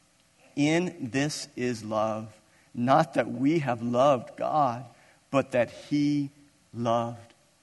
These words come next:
us and sent his Son to be the propitiation or the satisfaction for the penalty of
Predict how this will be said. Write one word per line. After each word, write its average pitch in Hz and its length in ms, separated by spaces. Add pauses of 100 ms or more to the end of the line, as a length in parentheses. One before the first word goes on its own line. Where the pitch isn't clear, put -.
us - 680 (520)
and 120 180
sent 147 400
his 113 220
Son 135 560 (240)
to 131 120
be 135 180
the 127 160
propitiation 123 1120
or 127 160
the 117 100
satisfaction 131 1000
for 127 120
the 120 140
penalty 131 560
of 127 300